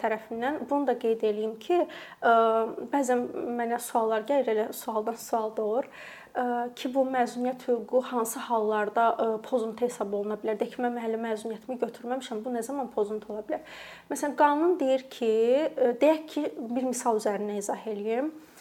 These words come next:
Mənim iş ilim, ə, səkkiz noyabrdan, iki, səkkiz noyabr iki min iyirmi bir və, ə, səkkiz noyabr iki min iyirmi ikinci il arasıdır və mənim bu aralıqda,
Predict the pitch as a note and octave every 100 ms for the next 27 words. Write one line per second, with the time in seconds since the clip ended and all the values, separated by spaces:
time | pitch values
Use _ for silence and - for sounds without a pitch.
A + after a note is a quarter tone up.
0 | - C#4 C#4 D4+ D#4+ - - A#3+ A3 A3+
1 | B3 D#4 - A3+ A3 A3 G#3+ G#3 C#4 C4
2 | - D4+ C4+ A#3+ A3+ A3 G#3+ G#3 A3 A3+
3 | B3+ - - C#4 B3+ D4+ C4 A#3 A#3 -
4 | - B3+ A3+ G#3 G#3 G3+ G3+ - _ _
5 | - B3+ C#4 D#4+ - - - A#3+ A3+ A3+
6 | A#3 C4+ B3+ - C4+ B3+ A#3 C#4+ - C#4+
7 | B3 A3+ G#3+ G#3 - A3 B3 A#3 G#3+ B3
8 | F#3+ - - - D#4 - - - - C#4+
9 | D4 E4 E4+ D4 - B3 A3+ A3+ A3+ -
10 | A3+